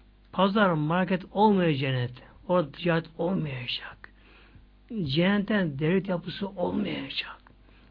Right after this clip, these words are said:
Orada hakim, kadı, polis, jandarma, asker orada olmayacak. Herkes hür özgür olacak. Ama tabii herkesin ahlakı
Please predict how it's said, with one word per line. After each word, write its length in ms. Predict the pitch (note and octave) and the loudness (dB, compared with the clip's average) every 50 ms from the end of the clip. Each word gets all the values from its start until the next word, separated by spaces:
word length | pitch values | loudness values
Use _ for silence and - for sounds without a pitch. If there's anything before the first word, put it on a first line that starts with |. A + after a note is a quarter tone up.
| _ _ - | _ _ 0
Orada 420 | D#3+ E3 F3 E3+ D#3 F3 D#3 C3 | 2 2 2 2 2 0 -2 -2
hakim, 720 | A#2 - D#3+ D3+ D3+ D3+ D3+ - - F3+ F3 D#3 C3+ C#3 | -2 -2 0 0 0 0 -2 -4 -2 0 0 0 -2 -4
kadı, 540 | - - D#3 D3+ D3 F3+ F3+ F3 E3 D#3+ F3+ G#3+ A3+ A3+ F3+ - - | -6 -6 -4 -2 0 2 2 2 2 0 -4 -8 -12 -14 -16 -6 0
polis, 260 | - D#3+ F#3 F#3+ D3 | 2 2 2 2 2
jandarma, 540 | C3 C#3+ D#3 E3 E3+ E3+ F3 F3 E3+ F3 F3 E3+ | 2 2 2 2 2 2 2 0 0 -2 -2 -2
asker 320 | D#3 D3+ C#3 - - F3 | -2 -2 -2 -2 -4 -2
orada 300 | E3 D#3+ D#3+ C#3+ E3+ F3 | -2 -2 -2 -2 -2 -2
olmayacak. 840 | E3+ F3 F#3+ F#3+ F3+ D#3+ C#3+ C3 C3 B2 - - - - - - - - - - - - - - - _ - | 0 0 0 0 0 -2 -4 -6 -10 -12 -12 -14 -14 -10 -10 -10 -10 -12 -14 -20 -20 -20 -20 -20 -20 _ -10
Herkes 260 | - - D#3+ C#3 B2+ - - - | -8 -8 -8 -8 -8 -4 0 4
hür 100 | C4 D4 | 6 8
özgür 240 | A3+ E3+ D3 G#3 G3 | 6 6 6 4 2
olacak. 580 | D#3+ D3 C3+ C3 C3 D#3+ A#3+ C#4 C#4+ - - - _ _ - - _ - - - - - - - - - - - - | 2 2 2 2 2 2 2 0 0 -2 -8 -20 _ _ -20 -20 _ -20 -20 -20 -20 -20 -20 -20 -20 -20 -12 -4 -2
Ama 260 | E3+ E3+ E3+ D#3+ D3 | 0 2 2 0 -2
tabii 220 | D#3 - F3+ D#3 E3 | -4 -4 -4 -2 0
herkesin 340 | F#3 F#3+ F#3+ F#3 D#3 G3 G#3+ | 0 0 0 -2 -2 -2 -2
ahlakı 680 | F3 D#3 C#3+ D3+ D3+ D#3+ D#3 D3+ D3+ - E3 D#3 C#3 | -2 0 0 2 2 0 0 0 0 0 0 0 0